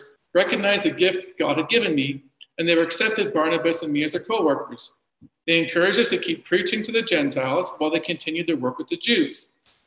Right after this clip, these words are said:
Their only suggestion was that we keep on helping the poor, which I always have been eager to do."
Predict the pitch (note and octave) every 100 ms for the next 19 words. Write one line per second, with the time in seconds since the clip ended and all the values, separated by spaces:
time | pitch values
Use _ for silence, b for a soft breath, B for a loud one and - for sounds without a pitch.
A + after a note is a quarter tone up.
0 | _ E3 D#3 - A3+ C4 C#4+ B3+ C#4 C4+
1 | E3+ D3+ - D#3+ D#3+ - - _ _ _
2 | - D3+ C#3+ C#3 - D3 G3 A3+ - G#3+
3 | G3+ G3+ - D#3 D#3+ F3+ F3 F3 - C#3
4 | C#3 C#3 - _ _ _ D3+ D3 C#3 -
5 | C#3+ C#3+ D#3 E3 D3 D3 B2+ C3+ C3+ B2+
6 | D3 C3 A#2+